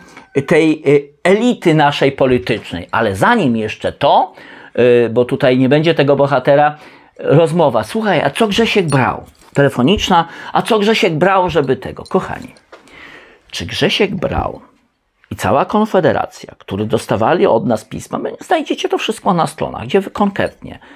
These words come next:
wypowiedzcie się, interweniujcie w kwestii Konfederacja, alternatywnych rządów na uchodźstwie,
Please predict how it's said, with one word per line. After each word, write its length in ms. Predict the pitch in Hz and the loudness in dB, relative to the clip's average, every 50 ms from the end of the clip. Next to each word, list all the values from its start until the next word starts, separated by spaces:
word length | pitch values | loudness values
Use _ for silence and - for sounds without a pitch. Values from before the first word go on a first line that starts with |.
| - - - | -20 -8 -2
wypowiedzcie 760 | 117 143 147 - 160 139 143 151 151 151 - - - 175 165 | -2 0 0 0 0 2 2 2 2 0 -4 -8 -4 -4 -4
się, 140 | - - 170 | -2 -2 -4
interweniujcie 960 | 165 156 147 147 139 127 117 123 123 127 123 120 104 90 76 - - - | -4 -2 -2 -2 -4 -2 -2 0 0 2 2 0 0 -2 -6 -10 -12 -14
w 180 | - - - _ | -14 -14 -18 _
kwestii 420 | - - 113 104 - - - - | -4 -2 -2 -2 -4 -8 -14 -16
Konfederacja, 960 | - - - 139 147 - - 127 110 101 - - 67 - - - - - - - - - - - - - - - - - - - - _ | -12 -8 -8 -8 -6 -6 -6 -6 -6 -6 -8 -8 -10 -12 -16 -16 -14 -12 -12 -12 -16 -20 -20 -20 -20 -20 -20 -20 -20 -20 -20 -20 -10 _
alternatywnych 920 | - 127 143 143 - 143 135 131 139 135 139 139 - 139 135 151 151 147 127 | 0 0 0 0 0 -2 -2 0 0 0 2 2 2 2 2 2 0 0 0
rządów 640 | 117 123 123 123 123 123 135 139 139 143 - - _ _ _ _ _ _ _ _ _ | 2 2 2 4 2 2 2 0 0 0 -6 -16 _ _ _ _ _ _ _ _ _
na 160 | - 110 120 123 | -2 0 2 2
uchodźstwie, 880 | 127 120 - - 113 110 113 - - - - - 127 123 127 147 165 | 2 2 2 0 0 0 -2 -6 -16 -10 -2 0 2 4 4 2 0